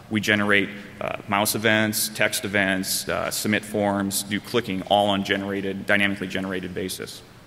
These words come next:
Uh, we have an encoder. Probably the most interesting thing was, uh, U T F seven, use, generating malformed U T F seven. There's a lot of wafs out there that check for U T F seven in cross-site scripting attacks, but they don't check,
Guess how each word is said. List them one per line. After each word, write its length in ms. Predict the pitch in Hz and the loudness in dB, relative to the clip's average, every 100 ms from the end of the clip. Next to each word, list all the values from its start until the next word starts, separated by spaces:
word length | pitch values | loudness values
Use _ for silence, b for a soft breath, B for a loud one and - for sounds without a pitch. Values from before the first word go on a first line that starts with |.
| - - - - - - - - 85 | -20 -20 -20 -20 -20 -20 -20 -16 -8
Uh, 260 | 90 90 92 - | -6 -6 -8 0
we 120 | 120 | 4
have 80 | 107 | 6
an 80 | 101 101 | 4 0
encoder. 460 | 131 127 131 131 127 - B B B B B - - - | 2 4 6 4 0 -8 B B B B B -20 -20 0
Probably 260 | 123 127 | 4 6
the 80 | 113 | 8
most 320 | 104 117 107 | 8 6 4
interesting 500 | 123 120 120 - 120 | 0 0 -2 0 0
thing 380 | 120 120 120 120 | 2 2 2 2
was, 280 | 104 101 - | 2 2 2
uh, 320 | 98 98 95 110 | 2 4 2 0
U 80 | 113 | 0
T 160 | 113 | 4
F 80 | 107 | 4
seven, 420 | - 107 113 120 - - - | 4 2 2 -2 -6 -12 -8
use, 280 | - 107 | -6 -6
generating 440 | - 117 107 107 98 | 0 4 4 4 2
malformed 800 | 98 104 104 110 - 110 110 107 | 0 0 -4 -12 -2 2 4 2
U 120 | 110 | 0
T 160 | 110 107 | 4 2
F 80 | |
seven. 420 | - 104 101 110 107 B | 4 0 0 -2 -4 B
There's 160 | B 104 | B 2
a 40 | |
lot 240 | 95 95 101 | 4 4 4
of 80 | 92 | 6
wafs 320 | 92 95 123 | 4 4 4
out 180 | 120 120 | 4 4
there 160 | 120 | 2
that 140 | 104 - | 2 0
check 220 | 104 - | -2 -2
for 120 | 113 | 0
U 160 | 113 113 | 0 0
T 160 | 117 | 0
F 100 | 110 | -2
seven 380 | - 113 113 110 - - | 2 2 2 -2 -6 -8
in 80 | 95 | -2
cross-site 380 | 104 101 92 | 0 0 -2
scripting 320 | - 110 - 127 | -2 -4 -2 -4
attacks, 380 | - 123 123 | 0 0 0
but 160 | - 98 | -4 -2
they 100 | 98 | 0
don't 260 | 107 107 - | 2 0 0
check, 300 | - 101 | 2 2